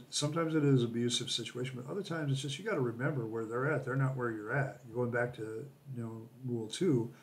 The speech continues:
be patient with others. That especially is important with your family. And in some cases, your fam-, you still need the emotional su-, support of your family just to live life.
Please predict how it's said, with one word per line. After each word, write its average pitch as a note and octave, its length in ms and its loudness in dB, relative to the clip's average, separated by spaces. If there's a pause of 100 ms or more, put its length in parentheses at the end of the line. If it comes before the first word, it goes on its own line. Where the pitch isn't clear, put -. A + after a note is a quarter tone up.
(200)
be B2+ 80 2
patient C3 400 4
with C3 100 0
others. A#2 220 2
That B2+ 180 -4 (140)
especially C#3 460 0
is G#2+ 180 -10 (180)
important A2 360 -12
with G#2 80 -14
your G2 80 -16
family. C3 380 -12 (840)
And A#2+ 140 -2
in A#2 60 -2
some E3 200 0
cases, D3+ 340 4
your B2+ 80 -4
fam-, C#3+ 300 0
you B2+ 100 0
still G#3 220 0
need F#3 180 2
the D3+ 60 2
emotional C3 520 4
su-, - 460 -8
support C#3+ 400 2
of A2+ 80 0
your G#2+ 100 -6
family A#2+ 360 0
just A2 180 -10
to A#2 60 -12
live G#2+ 240 -10
life. G#2 340 -6